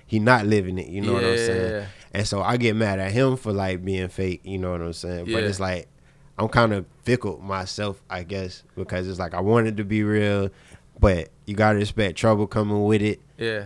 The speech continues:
Speaker 1: But you gotta, like, not be cool with it, but be cool with it.
Speaker 2: Yeah, it's crazy, man. It's,
Speaker 1: And so
Speaker 2: it's
Speaker 1: I don't know how would a kid process that, really. I think they would just look at it like, "Ah, all this shit cool 'cause he getting them,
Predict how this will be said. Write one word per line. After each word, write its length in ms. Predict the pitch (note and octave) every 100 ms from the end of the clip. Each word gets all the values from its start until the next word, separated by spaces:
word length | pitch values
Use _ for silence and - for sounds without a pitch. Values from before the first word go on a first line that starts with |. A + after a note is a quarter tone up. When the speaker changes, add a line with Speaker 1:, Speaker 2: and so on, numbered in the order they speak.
| G2
Speaker 1:
But 200 | F#2 F2+
you 60 | F2
gotta, 280 | F#2+ F2+ E2+
like, 300 | E2+ D#2+ - _ _
not 420 | F#2+ G2+ B2 B2
be 100 | A#2+
cool 380 | B2 B2+ C3+ C3+
with 140 | C3 B2+
it, 200 | B2+ F#2+
but 240 | B2 C3 A2
be 100 | B2+
cool 360 | - C3 C3
with 160 | B2+ B2+
it. 200 | B2+ A2
Speaker 2:
Yeah, 200 | C3 C3
it's 240 | A#2 B2+
crazy, 460 | - - D3+ D#3 B2+
man. 340 | A#2+ B2 B2+
It's, 160 | B2 A#2+
Speaker 1:
And 100 | B2+
so 120 | B2
Speaker 2:
it's 80 | G#2+
Speaker 1:
I 100 | C#3
don't 200 | E3 C3
know 120 | A#2+
how 180 | A#2+ C#3
would 140 | C3 A2
a 60 |
kid 340 | F#2 B2+ A2 E2
process 400 | A#2 C3 G#2+ G2
that, 260 | G2 F#2
really. 260 | G2 A2 F#2+
I 80 | G#2
think 260 | - G#2 G2+
they 100 | G#2+
would 120 | F#2
just 180 | F#2 F2+
look 180 | F#2 G2
at 140 | F2+
it 100 | F2+
like, 240 | F2 E2 E2
"Ah, 340 | F2 F#2 F2
all 180 | F#2+ G2+
this 140 | F2+
shit 40 | - _ -
cool 300 | F#2+ F2+ F2
'cause 240 | - F2+
he 80 | F2+
getting 240 | F2+ F2+ F2
them, 260 | E2+ E2